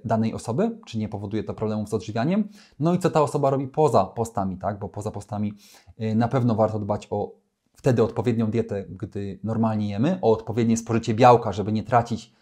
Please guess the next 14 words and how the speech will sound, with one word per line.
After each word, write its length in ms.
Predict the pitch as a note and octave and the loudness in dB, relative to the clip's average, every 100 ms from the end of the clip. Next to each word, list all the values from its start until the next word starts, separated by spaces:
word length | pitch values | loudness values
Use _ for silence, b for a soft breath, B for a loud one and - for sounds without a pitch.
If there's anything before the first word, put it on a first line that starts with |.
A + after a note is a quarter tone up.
| _ | _
też 220 | - A2+ A#2 | -2 -2 0
masy 300 | A#2+ A#2 A#2 | 0 0 0
mięśniowej 420 | A2 - A2 G#2+ | -2 -2 -4 -4
czy 120 | A2 | -4
masy 240 | G#2+ - | -6 -6
kostnej. 480 | A2 G2+ - E3+ G3+ B B B | -10 -10 -4 -4 -4 B B B
No 160 | B2+ D#3+ | 0 2
i 60 | D#3+ | 4
na 120 | B2+ | 2
pewno, 720 | - D3 D#3 - G#2+ C3+ - | -2 0 2 2 0 -2 -4
jeżeli 300 | G#2+ G#2 A2 | -6 -4 -4
dużo 480 | G#2+ G#2 G2+ B2+ B2 | -6 -8 -2 0 2
postów 360 | - D#3+ - - | 0 -4 -6 -14
wprowadzamy, 640 | - G#2+ G#2 G#2 C#3 | -6 -4 -2 0 0